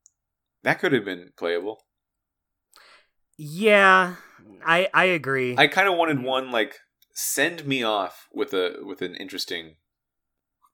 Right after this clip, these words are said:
Speaker 1: zero grav section where, where
Speaker 2: It,
Speaker 1: maybe
Speaker 2: it
Speaker 1: I
Speaker 2: would have
Speaker 1: need
Speaker 2: been
Speaker 1: to
Speaker 2: some
Speaker 1: focus
Speaker 2: time to
Speaker 1: on,
Speaker 2: ref-
Speaker 1: uh, like, avoiding,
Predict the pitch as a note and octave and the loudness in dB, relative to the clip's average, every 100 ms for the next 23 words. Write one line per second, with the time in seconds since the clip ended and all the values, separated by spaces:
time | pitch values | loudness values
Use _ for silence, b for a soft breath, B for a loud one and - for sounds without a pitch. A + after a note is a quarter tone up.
0 | _ _ G#2 A2 G#2 F2 F2+ E2+ D#2+ - | _ _ -10 -2 -2 -2 -4 -6 -6 -8
1 | E2+ - D#2 C#2 _ _ _ _ _ - | -8 -10 -16 -20 _ _ _ _ _ 2
2 | G#2 G#2+ A2 D#3+ A3 F#3 G3 F#3 F#3+ G3 | 2 2 0 0 2 4 4 4 2 2
3 | F3+ G#3+ F3+ E3+ F#2+ F2+ C3+ B2+ D#2+ - | 2 2 4 2 -2 -2 -4 -4 -10 -20
4 | _ _ _ _ F#2+ F#2+ G2 G2+ G2+ G2 | _ _ _ _ -8 -6 -6 -2 0 0
5 | F#2 F2 | -2 -8